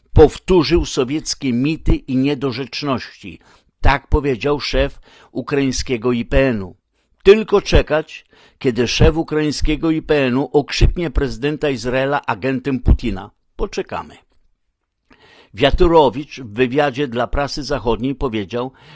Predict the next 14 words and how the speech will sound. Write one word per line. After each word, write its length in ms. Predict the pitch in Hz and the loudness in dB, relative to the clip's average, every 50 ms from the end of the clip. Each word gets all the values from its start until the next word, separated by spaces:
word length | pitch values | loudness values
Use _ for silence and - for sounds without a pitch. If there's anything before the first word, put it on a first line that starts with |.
| - - - | -20 -16 -12
że 200 | 101 95 139 156 | -2 2 2 4
oskarżenie 680 | 151 127 - - - 131 123 113 113 160 175 170 170 | 4 2 -2 -6 -6 -6 -6 -4 -4 -2 -2 -2 -2
ukraińskich 600 | 165 147 - - 131 143 151 147 - - 160 151 131 | -4 -6 -2 -2 -2 0 0 -2 -6 -8 -8 -6 -4
nacjonalistów 1000 | 139 139 131 - - 143 135 131 131 139 139 131 113 - - 139 120 107 _ _ | -4 -4 -4 -4 -6 -6 -6 -4 -4 -4 -4 -2 -2 -4 -4 -4 -8 -10 _ _
i 100 | - 147 | -2 0
ukraińskiej 600 | 139 135 - - 135 139 151 156 - - 170 160 | 0 0 -2 -4 -6 -4 -4 -6 -8 -6 -8 -8
powstańczej 680 | 131 - 135 113 - - 147 143 147 147 - - 156 143 - | -6 -6 -8 -4 0 0 0 0 0 -4 -6 -8 -8 -6 -2
armii 440 | 123 123 120 110 113 123 139 143 | 0 0 0 2 0 -2 -2 -4
o 140 | - 127 123 | -4 -6 -6
czystki 480 | - - - 175 - - - - 151 139 | -4 -6 -6 -6 -6 -8 -10 -6 -4 -2
etniczne 720 | 120 - - 135 135 127 - - - - 147 147 151 147 - _ _ - _ _ _ | -2 -2 -2 -2 -4 -6 -6 -2 0 0 0 0 -2 -8 -10 _ _ -20 _ _ _
to 140 | - 151 139 | -2 -2 0
sowiecka 520 | - 156 147 123 139 139 - - - 143 | 0 -2 -4 -4 -6 -6 -6 -4 -4 -2
propaganda. 840 | 127 - 143 135 - - 143 131 143 151 147 135 113 104 95 90 87 | -2 -2 -2 0 0 0 0 2 2 0 0 0 -4 -6 -10 -14 -16